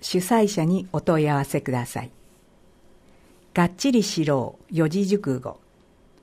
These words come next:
七月十日木曜十時。場所、図書館交流プラザ。申し込み、七月九日水曜までに電話で。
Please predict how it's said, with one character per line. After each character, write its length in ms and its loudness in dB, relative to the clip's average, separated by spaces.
七 280 2
月 340 2
十 300 4
日 180 2
木 320 2
曜 340 4
十 240 4
時。 220 -8
場 180 -2
所、 300 -2
図 120 2
書 140 4
館 300 2
交 240 2
流 220 4
プ 160 -4
ラ 160 0
ザ。 300 -12
申 220 6
し 140 -6
込 180 2
み、 260 -2
七 240 -2
月 300 2
九 320 0
日 160 0
水 360 0
曜 200 4
ま 160 2
で 160 0
に 180 -6
電 280 2
話 140 0
で。 200 -6